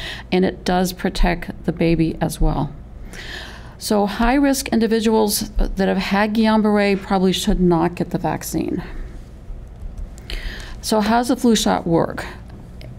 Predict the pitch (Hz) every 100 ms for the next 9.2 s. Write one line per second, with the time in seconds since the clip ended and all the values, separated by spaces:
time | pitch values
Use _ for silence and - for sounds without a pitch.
0 | - - - - - - 208 214 233 190
1 | 190 - 208 226 220 180 - - - -
2 | 185 190 190 170 170 196 - - - -
3 | - 190 - 190 190 202 143 117 - -
4 | - 196 208 214 220 202 - 202 233 262
5 | 220 220 214 214 202 208 190 - - 214
6 | 226 220 185 190 202 208 - - 170 190
7 | 208 - 247 233 202 202 208 208 190 180
8 | 175 175 175 170 185 208 214 214 - 202
9 | 202